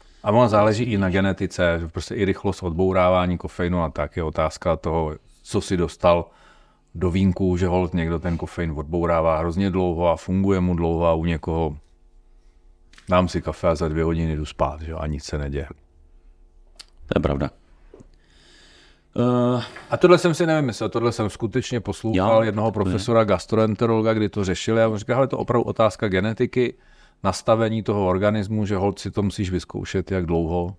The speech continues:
Speaker 1: vlastně reaguješ." Ale je pravdou, že ta adaptace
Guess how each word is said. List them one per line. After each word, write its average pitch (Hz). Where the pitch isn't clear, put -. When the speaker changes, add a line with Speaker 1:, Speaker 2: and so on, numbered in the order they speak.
Speaker 1:
vlastně 92
reaguješ." 78
Ale 117
je 107
pravdou, 104
že 110
ta 98
adaptace 107